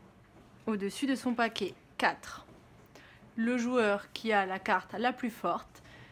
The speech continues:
c'est-à-dire celle qui a le nombre le plus élevé, gagne les cartes. Six est plus grand que quatre. Le joueur qui a six a gagné. Il prend les cartes et les pose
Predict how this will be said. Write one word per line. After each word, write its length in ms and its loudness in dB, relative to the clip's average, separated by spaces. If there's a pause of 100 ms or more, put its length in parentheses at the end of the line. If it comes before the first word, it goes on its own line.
(120)
c'est-à-dire 480 0
celle 280 -2
qui 80 -2
a 60 2
le 100 0
nombre 380 -2
le 120 -6
plus 300 0
élevé, 440 0 (100)
gagne 440 2 (720)
les 180 -2
cartes. 480 -12 (680)
Six 720 -4 (460)
est 60 0
plus 200 -4
grand 240 6
que 100 -2
quatre. 560 0 (600)
Le 120 0
joueur 300 4
qui 100 -4
a 80 2
six 320 0
a 80 6
gagné. 520 0 (240)
Il 120 -2
prend 220 4
les 140 6
cartes 400 2 (100)
et 80 2
les 120 4
pose 400 2